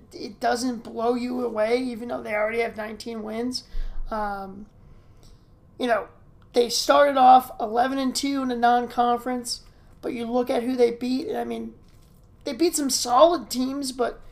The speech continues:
nobody that really blows you out of the water. I mean, again, not to say that P C ha-, had any sort of good <laughs> non-conference schedule. I, I'm not gonna sugarcoat that. Xavier clearly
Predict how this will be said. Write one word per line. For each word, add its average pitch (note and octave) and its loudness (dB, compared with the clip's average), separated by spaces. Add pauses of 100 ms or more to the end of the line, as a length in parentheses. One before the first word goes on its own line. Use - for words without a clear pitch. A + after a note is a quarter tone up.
(300)
nobody C4+ 2
that A3+ -6
really B3+ -4
blows A3+ -2
you B3 0
out A#3+ 0
of A3+ -4
the A3 -6
water. B3 2
I A#3+ -2
mean, A#3+ -6 (340)
again, B3+ -2 (580)
not B3 0
to G#3+ -10
say B3 0
that G3+ -6
P A#3 -8
C G#3+ -8
ha-, - -8
had G#3 -2 (640)
any C#4+ 6
sort C4+ 0
of G3+ -8
good B3 -4
<laughs> - -10
non-conference A#3+ 2
schedule. A3 -2
I, A#3 0
I'm B3 -2
not A#3+ -2
gonna A3 -4 (320)
sugarcoat A#3 -6
that. G#3+ 2
Xavier A3 -2
clearly A#3+ -6